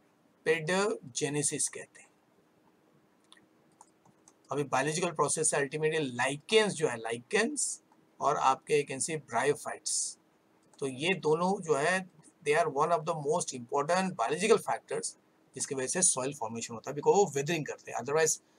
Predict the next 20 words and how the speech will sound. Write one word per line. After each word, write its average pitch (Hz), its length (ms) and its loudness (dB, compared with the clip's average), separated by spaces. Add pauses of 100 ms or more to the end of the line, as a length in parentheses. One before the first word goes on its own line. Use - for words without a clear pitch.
(220)
ज़्यादा 165 220 0
करके 170 240 0
soil 147 260 0
जो 156 200 4
है, 180 80 6
weathering 151 500 0 (160)
of 143 200 4 (300)
rocks - 420 2 (640)
produce 139 240 -4
होता 143 160 -2
है 147 100 0
because 135 360 -2
of 135 100 -2
the 135 140 -2
flow 139 340 -2
of 127 120 -4
water, 135 520 0
the 135 180 -4
friction 151 420 2
of, 113 60 -4